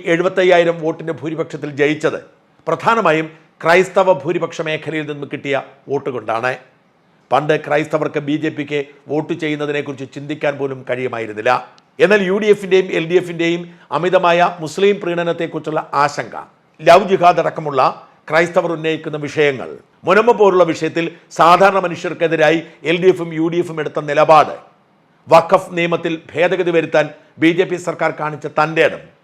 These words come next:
ഇതൊക്കെ ക്രൈസ്തവർക്കിടയിൽ ബി ജെ പിയോട് മതിപ്പും താല്പര്യവും ഉണ്ടാക്കിയിട്ടുണ്ട്. ഷോൺ ജോർജിനെയും അനൂപ് ജോസഫിനെയും പോലുള്ള നേതാക്കളുടെ രംഗപ്രവേശം, ജോർജ് കുര്യനെ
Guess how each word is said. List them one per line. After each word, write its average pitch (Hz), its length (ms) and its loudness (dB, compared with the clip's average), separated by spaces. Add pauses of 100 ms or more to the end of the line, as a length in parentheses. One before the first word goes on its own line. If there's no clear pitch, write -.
(140)
ഇതൊക്കെ 208 320 4 (420)
ക്രൈസ്തവർക്കിടയിൽ 175 680 0 (120)
ബി 156 160 -2
ജെ 170 140 2
പിയോട് 156 240 0 (400)
മതിപ്പും 160 420 -2 (120)
താല്പര്യവും 143 580 -4
ഉണ്ടാക്കിയിട്ടുണ്ട്. 120 540 -4 (640)
ഷോൺ 190 260 6
ജോർജിനെയും 175 400 4 (160)
അനൂപ് 175 240 0
ജോസഫിനെയും 170 500 -2
പോലുള്ള 160 300 0 (240)
നേതാക്കളുടെ 165 580 0
രംഗപ്രവേശം, 151 580 -4 (640)
ജോർജ് 175 340 4
കുര്യനെ 170 260 0